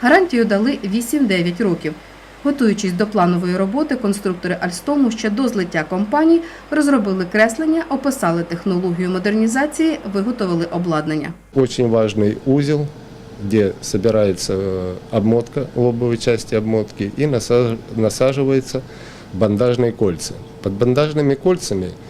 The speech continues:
Speaker 2: устанавливается изоляция. Вот так как, э, раньше Альстом не имел опыта перемотки таких больших, крупных машин, Они, была наложена,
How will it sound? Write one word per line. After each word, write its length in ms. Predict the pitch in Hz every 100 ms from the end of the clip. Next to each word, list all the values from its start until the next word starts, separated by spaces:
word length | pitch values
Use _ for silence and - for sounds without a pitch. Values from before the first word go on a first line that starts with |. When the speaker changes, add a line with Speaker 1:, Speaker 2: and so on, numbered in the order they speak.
| -
Speaker 2:
устанавливается 800 | 104 - 117 151 151 131 - 123 - - - -
изоляция. 600 | 120 123 107 80 - - - - - - - - - - - - - - -
Вот 400 | 110 127 170 -
так 220 | - 156 151
как, 300 | 147 - 147
э, 440 | 135 131 127 127
раньше 420 | 139 123 - 117 110
Альстом 720 | 117 - - 123 113 107 104 101 - - - - -
не 160 | 120 123
имел 260 | 135 120 120
опыта 520 | 107 98 98 95 87 - -
перемотки 500 | 107 113 107 - 104
таких 320 | - 90 101
больших, 380 | 92 98 - 92 - -
крупных 340 | 110 95 98 -
машин, 380 | 98 - 175 170 - - - - - - -
Они, 260 | 113 131
была 340 | 101 131 170 180
наложена, 840 | 139 147 151 143 135 131 127 117